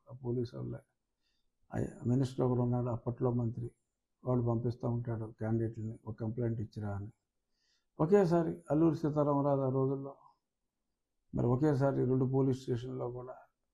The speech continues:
మరి సంతకాలు పెట్టినట్టు, వీళ్ళు ఒకేసారి నాలుగు పోలీస్ స్టేషన్లో అదే స్క్రిప్ట్తో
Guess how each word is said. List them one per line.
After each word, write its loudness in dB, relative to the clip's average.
మరి -2
సంతకాలు 2
పెట్టినట్టు, -2
వీళ్ళు 6
ఒకేసారి 0
నాలుగు 6
పోలీస్ 4
స్టేషన్లో 0
అదే 4
స్క్రిప్ట్తో -2